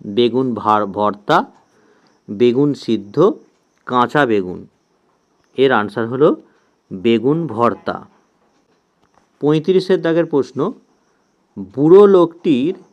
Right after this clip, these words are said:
যে গুণটি তাদের অতি প্রাকৃত বলে মনে হয়েছিল সেটি হলো রাগ,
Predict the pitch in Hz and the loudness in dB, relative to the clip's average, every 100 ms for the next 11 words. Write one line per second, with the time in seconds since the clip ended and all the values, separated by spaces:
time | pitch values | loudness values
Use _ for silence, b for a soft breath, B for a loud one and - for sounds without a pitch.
0 | _ _ - 98 - 127 151 185 180 156 | _ _ -20 -20 -8 2 6 6 6 0
1 | 165 165 180 185 180 131 147 135 131 180 | -4 -4 -4 -2 0 0 2 2 0 -6
2 | _ 143 143 175 175 - - - - 165 | _ -4 -4 -4 -8 -4 2 2 2 -4
3 | 180 170 175 170 139 107 113 127 143 147 | -2 -2 -2 -2 -2 -4 -2 -2 -2 -2
4 | 151 101 87 - _ _ _ _ _ - | -2 -2 -4 -8 _ _ _ _ _ 0
5 | 143 165 170 143 135 107 101 110 143 151 | 2 2 0 2 4 4 4 4 4 0